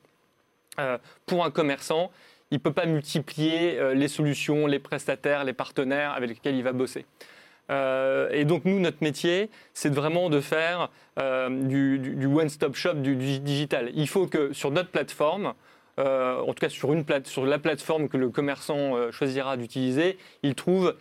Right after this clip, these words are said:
l'essentiel de ses solutions. Et l'essentiel de ces solutions, c'est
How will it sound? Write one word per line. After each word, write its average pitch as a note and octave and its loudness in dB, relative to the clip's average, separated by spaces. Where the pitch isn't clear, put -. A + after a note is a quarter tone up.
l'essentiel E3 0
de C#3+ 4
ses C3+ 0
solutions. D3 0
Et C3 0
l'essentiel D3 0
de C3+ -2
ces C3+ -2
solutions, B2+ -2
c'est C#3+ 0